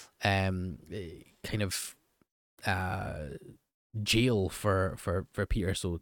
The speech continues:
so Doctor Strange can get the, the MacGuffin back from him. Um, I say the MacGuffin because I, I can't remember what, <laughs> what it's called, but it's basically a square box with the, the spell inside it. Uh, and Peter uses the wonderful powers of geometry to, um,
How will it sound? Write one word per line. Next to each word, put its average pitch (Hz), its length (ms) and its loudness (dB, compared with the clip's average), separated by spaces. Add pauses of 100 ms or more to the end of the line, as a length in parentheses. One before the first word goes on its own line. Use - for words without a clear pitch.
so 90 120 -8
Doctor 92 260 -4
Strange 95 280 -6
can 95 100 -10
get 95 220 -6
the, 90 240 -4 (100)
the 95 80 -6
MacGuffin 95 380 -2
back 98 180 2
from - 120 -12
him. - 100 -16 (560)
Um, 98 340 6
I - 60 6
say - 140 8
the 190 60 6
MacGuffin 127 380 4
because 95 220 -4
I, 90 60 -4
I - 120 -14
can't 104 240 -4
remember 98 120 -2
what, - 220 0 (140)
<laughs> - 160 0
what - 140 2
it's - 100 -8
called, 90 320 0 (260)
but 175 120 6
it's 135 100 0
basically 143 420 2
a 87 60 -4
square 87 400 -2
box 69 380 -10
with - 120 -12
the, - 140 -16
the - 140 -10
spell 92 260 -4
inside - 260 -8
it. - 100 -14 (640)
Uh, 123 420 6
and 147 160 4
Peter 165 200 6
uses 135 580 4
the 123 100 0
wonderful 143 800 2
powers 139 520 6
of 120 360 2 (480)
geometry 131 760 4 (120)
to, 104 340 6
um, 92 440 2